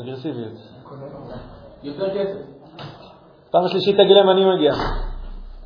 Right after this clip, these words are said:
Speaker 1: אה, טוב, נחכה לו. כן, עוד שאלות. זה אחלה נושא שכנוע, אגב. אז צריך לשים לב ששכנוע מגיע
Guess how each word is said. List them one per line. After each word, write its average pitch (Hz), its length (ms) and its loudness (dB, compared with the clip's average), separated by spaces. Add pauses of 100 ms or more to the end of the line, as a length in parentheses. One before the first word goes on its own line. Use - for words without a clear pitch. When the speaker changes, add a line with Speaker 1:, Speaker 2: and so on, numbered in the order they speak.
(2000)
Speaker 1:
אה, 131 840 0 (1200)
טוב, 113 160 -8
נחכה 113 320 -2
לו. - 420 2
כן, 151 180 2
עוד 175 160 4
שאלות. 151 240 4 (4000)
זה 131 120 2
אחלה 202 200 4
נושא 190 240 0
שכנוע, 135 440 -4
אגב. 120 220 -2 (1300)
אז - 100 -6
צריך 190 160 -2
לשים 190 300 -2
לב 202 180 0
ששכנוע 180 540 -4
מגיע 165 340 -4